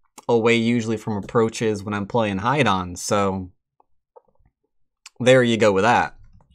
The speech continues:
So, okay. Large points, especially in the opening, are usually going corners, let's say.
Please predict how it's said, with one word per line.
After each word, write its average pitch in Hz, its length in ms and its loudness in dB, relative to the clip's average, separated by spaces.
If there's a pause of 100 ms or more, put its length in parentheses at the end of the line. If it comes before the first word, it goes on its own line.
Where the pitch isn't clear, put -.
(140)
So, 143 240 6
okay. 90 400 2 (380)
Large 202 360 4
points, 226 300 2
especially 202 300 0
in 175 60 0
the 151 120 -2
opening, 156 460 0
are 135 240 2
usually 117 720 2
going 104 400 0
corners, 139 720 4
let's 127 240 -4
say. 123 460 4